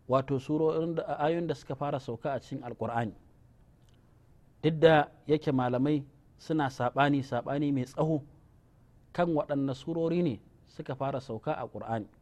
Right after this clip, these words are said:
Amma abin da malamai suka rinjayar shi ne farkon abin da ya fara sauka a Ƙur'ani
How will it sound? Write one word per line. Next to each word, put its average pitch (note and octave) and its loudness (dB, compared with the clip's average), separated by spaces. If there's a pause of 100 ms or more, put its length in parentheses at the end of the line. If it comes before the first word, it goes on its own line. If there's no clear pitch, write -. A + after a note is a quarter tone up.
(2250)
Amma E3 4
abin G#3+ 2
da G3+ 0
malamai D3 -2
suka D3+ -6
rinjayar C3 0 (480)
shi E3 -2
ne D#3 2 (2000)
farkon A3+ 6
abin F3 -2
da D3+ -4
ya C#3+ -2
fara D3 -4
sauka A#2+ -6
a C3+ -8
Ƙur'ani C3 0